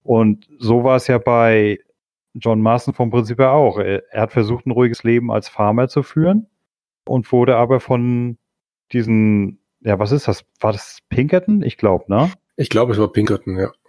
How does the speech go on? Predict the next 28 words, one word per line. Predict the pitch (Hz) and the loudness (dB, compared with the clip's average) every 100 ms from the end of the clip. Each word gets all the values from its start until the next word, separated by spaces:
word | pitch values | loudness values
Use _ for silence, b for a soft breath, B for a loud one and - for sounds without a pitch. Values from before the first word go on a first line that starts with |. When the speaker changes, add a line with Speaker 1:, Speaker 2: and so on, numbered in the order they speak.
| - - | -20 -2
Speaker 1:
Äh, | 113 113 117 | 2 2 2
die | 117 | 0
haben | 113 127 | 2 2
ihn | 127 | 0
ja | 123 | 0
faktisch | - 131 - | -4 -6 -4
gezwungen, | - - - 127 139 | -4 -4 0 0 2
gegen | 135 135 | 0 0
seine | 127 131 120 | 0 0 0
alte | 127 127 | -2 -2
Gang | 127 131 | -2 -4
vorzugehen, | - 147 - 110 120 127 | 0 -2 0 -2 0 2
indem | 120 123 127 | 2 2 2
sie | 127 | 0
seine | 113 123 120 120 | 0 0 2 2
Familie | 117 135 147 143 | 0 -2 2 2
als | 110 - | 2 0
Geisel | 107 101 92 | -2 0 -2
genommen | 95 95 92 90 | -4 -2 -4 -4
haben. | 87 85 b b b | -6 -8 b b b
Ja, | 104 | 0
ich | 104 117 | 0 0
meine, | 120 117 | 0 2
gut, | 139 139 | 2 2
was | 110 104 | 0 0
sollte | 104 110 | 0 2
er | |
machen? | 123 131 87 | 2 0 -4